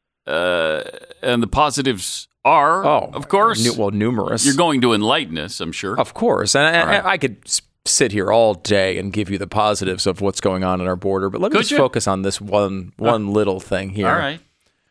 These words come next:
Speaker 2: Which is Venezuela's violent deaths have fallen to a twenty-two-year low.
Speaker 1: Wow.
Speaker 2: Yeah! Venezuela! It's great.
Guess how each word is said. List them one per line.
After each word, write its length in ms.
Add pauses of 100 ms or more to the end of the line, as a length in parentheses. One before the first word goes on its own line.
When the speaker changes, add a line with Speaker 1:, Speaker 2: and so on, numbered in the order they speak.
(100)
Speaker 2:
Which 240
is 280 (440)
Venezuela's 800
violent 540
deaths 600 (440)
have 220
fallen 400
to 160
a 80
twenty-two-year 1500 (1160)
low. 720 (460)
Speaker 1:
Wow. 200
Speaker 2:
Yeah! 400 (500)
Venezuela! 840 (580)
It's 120
great. 440